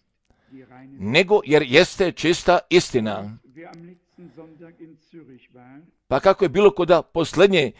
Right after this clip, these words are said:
ciriške nedelje, jer može da se potvrdi da sam tamo bio kazao, ali kako ja nosim želje i za tim danim,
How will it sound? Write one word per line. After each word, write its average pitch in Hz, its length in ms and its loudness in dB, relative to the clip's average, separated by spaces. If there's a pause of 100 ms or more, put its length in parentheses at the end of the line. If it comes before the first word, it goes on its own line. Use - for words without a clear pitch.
(180)
ciriške 170 640 2 (260)
nedelje, 123 840 -4 (880)
jer 151 140 2
može 175 340 0 (300)
da 160 160 0
se 156 160 -4
potvrdi 156 680 -2
da 139 120 -4
sam 170 360 -6
tamo 190 340 2
bio 165 360 2
kazao, 131 720 0 (840)
ali 165 220 0
kako 165 280 -2
ja 151 100 4
nosim 190 440 0
želje 110 720 0 (260)
i 151 120 0
za 143 200 2
tim 185 420 -2
danim, 110 720 0